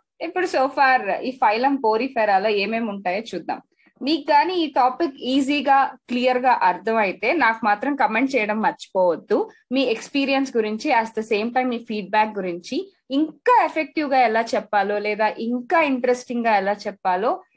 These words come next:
నేను ఇంకా ఫర్దర్ వీడియోస్ లో ప్లాన్ చేసుకుంటాను. నేను అందుకోసమే అడుగుతున్నాను మిమ్మల్ని. This is my sweet request and, uh, please నాకు పోస్ట్ చేయండి, మర్చిపోవద్దు.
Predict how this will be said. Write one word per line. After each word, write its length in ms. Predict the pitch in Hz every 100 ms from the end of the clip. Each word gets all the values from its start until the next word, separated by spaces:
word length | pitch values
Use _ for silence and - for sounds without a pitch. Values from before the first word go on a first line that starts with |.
| _ 247
నేను 360 | 269 254 240
ఇంకా 260 | 247 254 285
ఫర్దర్ 500 | 277 233 202 240 254
వీడియోస్ 440 | 226 208 214 220
లో 60 | 226
ప్లాన్ 400 | 208 180 190 202
చేసుకుంటాను. 680 | 202 - 180 170 180 202 285
నేను 200 | - 220
అందుకోసమే 580 | 202 214 247 247 247 240
అడుగుతున్నాను 600 | 190 190 190 185 175 175
మిమ్మల్ని. 520 | 175 170 165 190 381 - - 226
This 160 | 247
is 180 | 285 294
my 200 | 294 269
sweet 400 | 269 - 262 285 254 208
request 440 | 202 226 254 262 226 196
and, 200 | 185 175 _ _ -
uh, 160 | 185 180 -
please 240 | 240 214 - _ _ _
నాకు 180 | 196 196
పోస్ట్ 340 | 202 202 -
చేయండి, 200 | 180 165
మర్చిపోవద్దు. 760 | 165 156 - 202 160 151 202